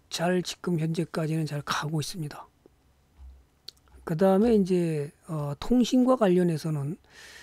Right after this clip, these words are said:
예, 반도체, 레이저 기기, 광부품의 정밀 패키징 기술, 예, 디지털 광링크 기술을 보유하고 있는 기업이 또 이제 또 누구냐 하면 바로,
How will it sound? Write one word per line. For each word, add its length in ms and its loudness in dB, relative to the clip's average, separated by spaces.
예, 80 -4
반도체, 640 4
레이저 400 2
기기, 380 -2
광부품의 840 -4
정밀 380 2
패키징 560 4
기술, 420 -2
예, 120 -2
디지털 600 4
광링크 760 2
기술을 320 -2
보유하고 680 -2
있는 480 2
기업이 440 -2
또 160 -4
이제 280 -6
또 300 -2
누구냐 380 0
하면 360 -2
바로, 360 -6